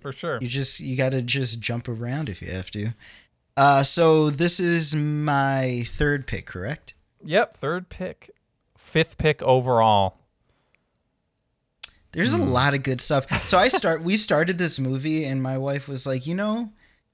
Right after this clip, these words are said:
Speaker 2: I don't know if there's a lot of good stuff." And then, like, things just started popping up, and it was like,
Speaker 1: Yeah.
Speaker 2: "Oh, there's,
Speaker 1: There was a
Speaker 2: there's
Speaker 1: lot
Speaker 2: actually"
Speaker 1: quick. And I was
Speaker 2: <laughs> Yeah,
Speaker 1: like,
Speaker 2: there's
Speaker 1: "Man, am, am I gonna have to get another piece of paper? Like, this is crazy."
Speaker 2: <laughs> All right. Um,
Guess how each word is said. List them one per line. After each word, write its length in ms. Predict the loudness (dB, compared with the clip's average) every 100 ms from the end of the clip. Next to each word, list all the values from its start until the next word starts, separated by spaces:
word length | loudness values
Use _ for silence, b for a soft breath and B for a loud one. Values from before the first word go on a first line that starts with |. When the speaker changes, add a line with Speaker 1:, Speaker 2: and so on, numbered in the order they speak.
| _
Speaker 2:
I 80 | 0
don't 160 | 2 2
know 100 | 0
if 80 | -2
there's 180 | -2 -2
a 60 |
lot 180 | 0 0
of 60 | 0
good 160 | -2 -2
stuff." 460 | -2 -2 -4 -8
And 160 | -4 -2
then, 200 | 0 0
like, 260 | -2 -4 -6 _
things 320 | -2 -2 0
just 160 | -2 0
started 240 | 0 -2
popping 380 | -2 -4 -2 -6
up, 240 | -6 -8 -10
and 120 | -10
it 40 |
was 100 | -4
like, 80 | 2
Speaker 1:
Yeah. 220 | 2 2
Speaker 2:
"Oh, 180 | -2 -8
there's, 340 | -8 -8 -4 4
Speaker 1:
There 100 | 4
was 100 | 6
a 40 |
Speaker 2:
there's 80 | 6
Speaker 1:
lot 260 | 8 6 6
Speaker 2:
actually" 600 | 2 2 6 8 8 4 -2
Speaker 1:
quick. 320 | 0 0 0 2
And 140 | 6
I 80 | 8
was 140 | 8 8
Speaker 2:
<laughs> 20 |
Yeah, 40 |
Speaker 1:
like, 120 | 6 6
Speaker 2:
there's 140 | 4 4
Speaker 1:
"Man, 100 | 6
am, 80 | 4
am 140 | 4 4
I 40 | 8
gonna 60 |
have 100 | 6
to 60 | 6
get 60 | 6
another 180 | 6 6
piece 160 | 2
of 80 | 0
paper? 400 | 0 0 2 4
Like, 160 | 2 0
this 120 | -2
is 160 | 2 2
crazy." 420 | 2 4 2 2
Speaker 2:
<laughs> 20 | -2 -2 -10 -18 B B B -8 -8 -8
All 80 | 2
right. 380 | 4 4 0 -4 0
Um, 640 | 4 4 4 2 -2 -6